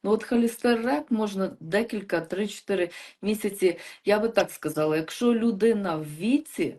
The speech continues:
вже навіть шістдесят плюс, я би просто профілактично, от дивіться, є таке план оздоровлення. От робіть собі план, не, е, не, е,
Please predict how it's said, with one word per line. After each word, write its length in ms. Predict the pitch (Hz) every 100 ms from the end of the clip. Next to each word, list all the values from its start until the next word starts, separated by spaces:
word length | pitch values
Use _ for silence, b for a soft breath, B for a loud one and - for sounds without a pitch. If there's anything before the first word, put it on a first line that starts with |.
| _ -
вже 180 | 151 180
навіть 280 | 202 185 170
шістдесят 560 | - 190 190 190 185 _
плюс, 460 | 208 233 294 - B B B _
я 160 | 190
би 300 | 214 196 190 185 _
просто 580 | - 226 240 - - 160
профілактично, 920 | - 190 190 202 196 - 302 - 208
от 120 | 190
дивіться, 360 | 170 190 156 139
є 240 | 147 240
таке 340 | 302 254 -
план 480 | 156 - 185 226 302 -
оздоровлення. 1000 | 190 196 175 180 175 151 139 131 131 - _ _ B B B B
От 200 | - 202
робіть 460 | 254 254 240 277 - _ _
собі 280 | - 208 175
план, 440 | 165 160 156 151 -
не, 420 | 175 220 254 254 B B B B -
е, 260 | 170 175
не, 560 | 175 190 233 254 254 220 151 - _ _ _ _ _ _ _ - _ _ _ -
е, 300 | 165 160